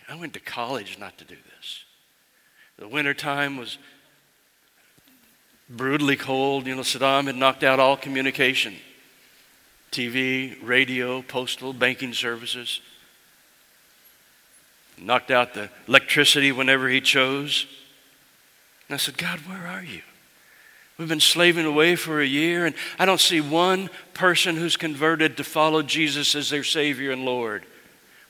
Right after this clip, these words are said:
And God was silent. And these were the silent years.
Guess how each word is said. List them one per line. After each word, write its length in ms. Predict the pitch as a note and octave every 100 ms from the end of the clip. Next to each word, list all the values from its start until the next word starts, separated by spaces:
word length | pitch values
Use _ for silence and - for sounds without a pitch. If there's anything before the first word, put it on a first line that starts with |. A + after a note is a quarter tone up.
| _ - _ _ _ _ _ _ _ _ -
And 120 | B2+
God 260 | D3+ F3+ E3
was 120 | E3
silent. 500 | - C3+ F3 C#3 F2+ - - _ _ _ _ _ _ _ _ _ _ _ _ _ _ _ -
And 100 | D3
these 160 | G3+ F#3+
were 80 |
the 100 | F3+
silent 640 | D#3+ - F3 F3+ F3 D3+ -
years. 480 | C#3 A2+ F2+ -